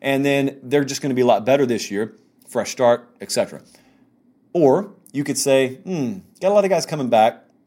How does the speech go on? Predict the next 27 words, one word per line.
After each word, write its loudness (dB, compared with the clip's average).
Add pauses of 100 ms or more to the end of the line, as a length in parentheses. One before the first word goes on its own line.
Not -6
so -4
sure -2
I 4
am, -4
uh, -4 (380)
buying 0
in -6
yet. -12
Remains -2
to -10
be -4
seen -4
for -10
me." -6 (260)
I -4
can -8
tell 2
you 4
they're 4
ultra 2
excited -2
down -4
there, -2
but -10
then -4
again, -4